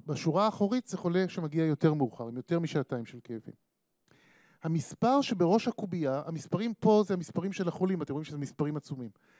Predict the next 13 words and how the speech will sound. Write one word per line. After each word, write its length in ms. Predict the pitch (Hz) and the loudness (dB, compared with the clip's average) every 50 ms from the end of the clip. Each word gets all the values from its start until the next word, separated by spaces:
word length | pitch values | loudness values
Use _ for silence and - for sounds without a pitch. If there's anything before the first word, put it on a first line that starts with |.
| _ _ _ _ _ - | _ _ _ _ _ -4
המספרים 540 | 160 170 160 - - - 170 185 247 262 | -4 -4 -4 2 2 2 4 4 2 0
שבראש 480 | 233 - 220 175 175 160 175 226 233 - | 0 0 0 2 4 6 6 6 6 4
הקובייה 540 | 254 - - 208 175 185 165 147 131 139 156 - | 2 0 0 -2 -2 0 0 0 0 -2 -4 -6
זה 300 | - 139 135 131 127 165 | -10 -14 -12 -2 0 2
דקות. 460 | 170 180 - - - 147 104 - - - - _ _ _ _ _ _ _ _ _ _ _ _ _ _ _ _ | 4 4 2 4 2 2 2 0 -4 -16 -20 _ _ _ _ _ _ _ _ _ _ _ _ _ _ _ _
וזאת 320 | 131 131 135 185 233 - | -20 -12 -8 -8 -6 -4
הנקודה 520 | 247 214 214 - - 175 151 147 160 175 185 | -2 -2 -2 0 0 2 4 6 6 6 4
שנקראת 580 | - - 165 147 135 - - 156 175 - - _ _ - | 2 0 -2 -4 -4 -4 -4 -4 -6 -6 -8 _ _ -6
אקוויפויז, 760 | 185 190 - - 180 190 175 - 170 165 147 127 113 - - - _ _ _ | -4 -4 -4 -6 -6 -6 -2 0 0 0 0 0 -2 -6 -12 -20 _ _ _
שוויון. 480 | - - 180 156 143 180 170 139 104 - _ _ _ _ _ _ _ _ _ _ _ _ _ _ _ _ _ _ _ _ _ _ _ _ _ | -4 0 0 6 8 8 8 8 6 0 _ _ _ _ _ _ _ _ _ _ _ _ _ _ _ _ _ _ _ _ _ _ _ _ _
מה 140 | - 175 208 | -4 -4 -2
זה 100 | 190 196 | 2 2
אומר? 240 | 190 165 143 123 | 2 2 0 -4